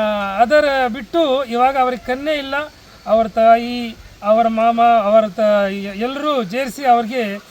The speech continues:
ಅವರ ಮೇಲೆ ಜ-, ಜ್ಞಾನ ಜಾಸ್ತಿ ಇಟ್ಟಿದ್ರು.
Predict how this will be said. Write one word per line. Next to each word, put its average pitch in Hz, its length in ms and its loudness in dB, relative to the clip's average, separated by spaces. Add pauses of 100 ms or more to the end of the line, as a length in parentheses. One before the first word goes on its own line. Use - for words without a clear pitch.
(140)
ಅವರ 240 160 4
ಮೇಲೆ 240 520 -2 (600)
ಜ-, 185 220 -8
ಜ್ಞಾನ 254 300 0 (120)
ಜಾಸ್ತಿ 247 360 -4
ಇಟ್ಟಿದ್ರು. 254 680 -8